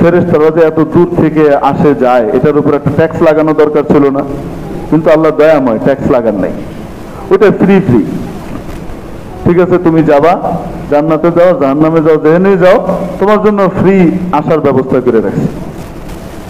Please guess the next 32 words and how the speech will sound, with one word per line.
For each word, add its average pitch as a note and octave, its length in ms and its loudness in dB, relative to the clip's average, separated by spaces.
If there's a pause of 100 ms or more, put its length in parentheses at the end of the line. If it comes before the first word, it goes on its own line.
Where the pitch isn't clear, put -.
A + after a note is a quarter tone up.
(100)
ফেরেশতার E3+ 500 2
কোনো D#3 140 2 (100)
ফি E3+ 100 4 (120)
তোমাকে C#3+ 320 2
দেওয়া C3 200 4
লাগবে F#2+ 280 -2
না। - 60 -6 (1400)
কিন্তু F3+ 240 2
কারো G3 300 4
কারো A#3 220 4
জন্য G3+ 260 2
আবার F3+ 280 4
আল্লাহ E3 220 4
ফি F3+ 260 2
বরাদ্দ D3+ 380 2
করেন G2 280 -2 (1500)
যে, D3+ 100 4
"তুমি E3 260 2
এমনি E3 220 4
আইতে E3+ 220 2
পারবা E3 280 2
না, F3+ 160 0 (680)
তোমারে D3+ 260 2
খরচা F3 400 0
করে C#3+ 260 2
আউন B2 200 2
লাগবো।" F2+ 300 -2 (1120)
ফেরেশতার E3 440 2 (140)
ফি F3+ 220 4
আর D#3+ 80 2 (100)
tax F3+ 360 0
দিবা F3 300 4